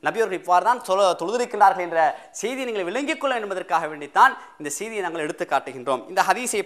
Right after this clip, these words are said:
பொறுத்தவரை அபுதாவில் இடம்பெற்றிருக்கின்றது, அதேபோல் நசாயில்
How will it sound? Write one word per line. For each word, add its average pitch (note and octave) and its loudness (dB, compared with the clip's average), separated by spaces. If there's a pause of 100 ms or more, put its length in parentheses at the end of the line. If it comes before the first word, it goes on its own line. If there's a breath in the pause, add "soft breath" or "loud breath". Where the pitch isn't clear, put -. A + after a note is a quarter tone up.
பொறுத்தவரை D#3+ 2 (680 soft breath)
அபுதாவில் G3 6
இடம்பெற்றிருக்கின்றது, D3 0 (480 soft breath)
அதேபோல் G#3+ 2
நசாயில் A#3 8